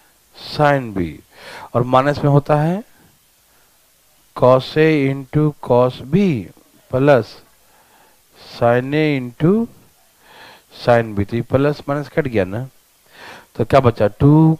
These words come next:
cos A into cos B ना, cos B, two cos A into cos B। ठीक, तो ये बच गया two cos A into cos B। ठीक, लेकिन जब बीच में minus का sign हो,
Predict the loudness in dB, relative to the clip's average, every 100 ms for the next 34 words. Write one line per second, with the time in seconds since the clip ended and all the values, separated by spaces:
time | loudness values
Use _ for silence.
0 | 0 2 4 0 -4 -4 -2 -4 -6 -8
1 | -4 0 2 2 -2 -18 _ _ _ _
2 | _ -6 -2 -2 -2 -8 -8 -10 -12 -20
3 | _ _ _ _ _ _ _ _ -16 -14
4 | -14 -18 -20 -6 -4 -2 -2 -4 -4 -8
5 | -8 -4 -4 -4 -10 -20 -20 _ -12 -12
6 | -12 -18 -20 -4 -2 -2 -6 _ -20 -20
7 | -20 -8 -4 0 0 0 -2 0 0 0
8 | -4 -4 -6 -6 -2 0 0 -6 _ -14
9 | -14 -14 -16 -16 -16 -6 -6 -6 _ _
10 | _ _ _ _ _ -8 0 4 6 6
11 | 4 -6 -6 -20 _ _ _ -20 -20 -20
12 | _ _ _ _ _ _ _ _ _ -16
13 | -2 -2 2 0 0 -2 -6 -4 -2 0
14 | 0 -2 -6 -6 -10 -10 -8 -6 -6 -6
15 | -8 -8